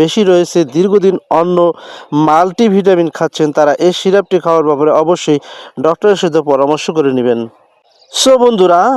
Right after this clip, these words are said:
আপনি যদি দুর্বলতা, ভিটামিনের ঘাটতি বা ক্লান্তিতে ভুগে থাকেন, তাহলে জোবিয়া গোল্ড সিরাপ আপনার জন্য একটি ভালো সাপ্লিমেন্ট হতে পারে। তবে মনে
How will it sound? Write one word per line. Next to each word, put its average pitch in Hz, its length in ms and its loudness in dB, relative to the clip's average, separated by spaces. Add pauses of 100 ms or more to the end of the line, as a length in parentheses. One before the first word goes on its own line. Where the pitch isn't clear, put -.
(200)
আপনি 196 180 -2 (120)
যদি 214 140 0 (120)
দুর্বলতা, 190 540 2 (220)
ভিটামিনের 208 580 2 (140)
ঘাটতি 170 480 -2 (220)
বা 151 80 4 (120)
ক্লান্তিতে 208 580 0
ভুগে 175 300 0
থাকেন, 151 280 -2 (120)
তাহলে 175 260 2 (140)
জোবিয়া 226 420 2
গোল্ড 196 220 0
সিরাপ 160 220 2 (100)
আপনার 160 280 -2
জন্য 160 140 2 (120)
একটি 156 180 0 (600)
ভালো 220 220 2 (140)
সাপ্লিমেন্ট 160 560 0
হতে 165 240 0
পারে। 123 180 0 (160)
তবে 170 160 0 (120)
মনে 190 160 2